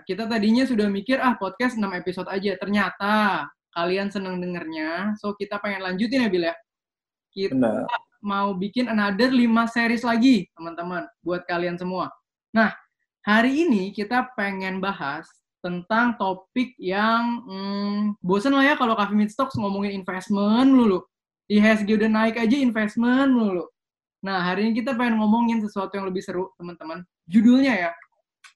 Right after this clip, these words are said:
Speaker 1: judulnya adalah How to Survive Pandemic as F and B Retail, teman-teman. Nah, kalian mungkin di sini banyak yang dengar atau nonton YouTube ini, kalian udah tahu, teman-teman, kalau bisnis F and B itu lumayan terpukul dengan corona, teman-teman.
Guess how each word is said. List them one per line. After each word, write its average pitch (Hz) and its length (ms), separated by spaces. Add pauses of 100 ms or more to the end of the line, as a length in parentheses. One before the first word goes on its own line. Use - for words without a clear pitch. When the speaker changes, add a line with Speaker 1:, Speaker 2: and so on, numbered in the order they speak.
Speaker 1:
judulnya 185 480
adalah 214 320 (340)
How 262 320
to 254 80
Survive 208 560
Pandemic 196 560 (240)
as 247 240 (160)
F 202 240
and 202 160
B 220 160
Retail, 208 400
teman-teman. 143 320 (800)
Nah, 147 240 (400)
kalian 226 400
mungkin 285 320
di 254 80
sini 247 240
banyak 196 320
yang 185 160
dengar 233 240
atau 214 160
nonton 208 480
YouTube 190 320
ini, 202 240
kalian 226 320
udah 196 240
tahu, 175 480 (480)
teman-teman, 170 480
kalau 190 560 (320)
bisnis 208 240
F 214 160
and 220 160
B 220 240
itu 311 320
lumayan 214 400
terpukul 220 480
dengan 208 240
corona, 190 480
teman-teman. 311 400